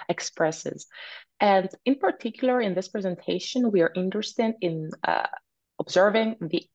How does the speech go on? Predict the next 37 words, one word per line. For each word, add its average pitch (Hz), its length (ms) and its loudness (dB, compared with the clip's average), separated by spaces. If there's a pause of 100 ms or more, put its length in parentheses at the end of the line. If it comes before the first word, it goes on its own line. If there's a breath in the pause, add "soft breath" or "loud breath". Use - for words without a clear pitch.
(580)
elastance 185 580 2
value 202 320 6
at 180 200 -2
the 180 160 6
end 147 360 2 (220)
of 147 140 -6
the - 80 -8
systole, - 560 -4 (580 loud breath)
uh, 165 320 2
where 165 140 4
the 170 80 2
systole 170 340 -6
is 160 140 0
the 160 200 -2
phase, 165 440 0
uh, 165 240 -2 (180)
where 165 340 4
the, 156 200 4 (260 loud breath)
where 160 180 2
the 165 60 2
heart 165 300 -2
contracts - 760 -6
and 160 340 2
the 147 280 4
blood 156 280 4 (180)
pa-, 151 260 -2
is - 140 -12
pumped 151 320 -6
into 156 220 -8
the 156 120 4
artery 147 460 0
to 143 60 -12
be 143 100 -4
distributed 143 560 -2
among 139 260 -2
the 139 80 -4
different - 400 -4